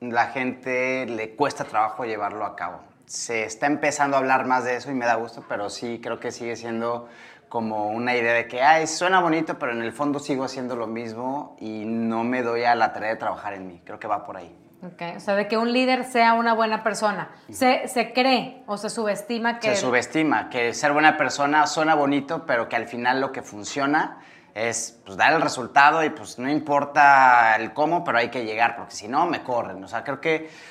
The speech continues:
Speaker 1: eh, debería darse más énfasis. De hecho, yo siempre he dicho que tu nivel de liderazgo está topado con qué tan buena persona eres, más allá de lo moral, ¿no? No puedes ser mejor líder que persona. Eso para mí es definitivo, pero creo que sigue estando subestimado eso en el mundo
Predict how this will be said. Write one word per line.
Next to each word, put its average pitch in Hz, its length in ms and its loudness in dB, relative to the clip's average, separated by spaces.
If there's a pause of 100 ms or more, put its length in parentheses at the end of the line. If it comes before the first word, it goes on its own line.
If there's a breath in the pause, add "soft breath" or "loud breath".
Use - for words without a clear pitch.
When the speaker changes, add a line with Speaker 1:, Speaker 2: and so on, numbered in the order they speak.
(160 loud breath)
Speaker 1:
eh, 113 500 0
debería 120 320 0
darse 127 320 2
más 120 220 -6
énfasis. 101 560 -12
De 113 80 -2
hecho, 110 180 -4
yo 127 160 0
siempre 120 340 -4
he 117 40 -2
dicho 117 340 -8
que 101 260 -8 (280 loud breath)
tu - 80 -8
nivel 120 260 0
de 139 80 2
liderazgo 117 440 2
está 120 200 -8
topado 120 400 -2
con 101 420 -12 (120)
qué 113 100 -10
tan 117 260 0
buena 120 240 0
persona 117 400 -2
eres, 110 180 -2
más 104 180 -8
allá 113 140 -2
de 113 60 -6
lo 107 80 -10
moral, 104 380 -8
¿no? 127 160 -12
No 127 160 -8
puedes 131 220 -4
ser 120 100 -8
mejor 113 340 -6
líder 117 320 -2
que 107 120 -16
persona. 98 420 -12
Eso 110 160 -16
para 101 160 -8
mí 107 100 -10
es 113 100 -8
definitivo, 123 600 -8
pero - 220 -8
creo 113 200 -6
que 131 320 -8 (320 loud breath)
sigue 135 320 0
estando 131 280 -4
subestimado 107 640 -10
eso 104 180 -14
en 107 80 -14
el 95 80 -12
mundo 95 480 -14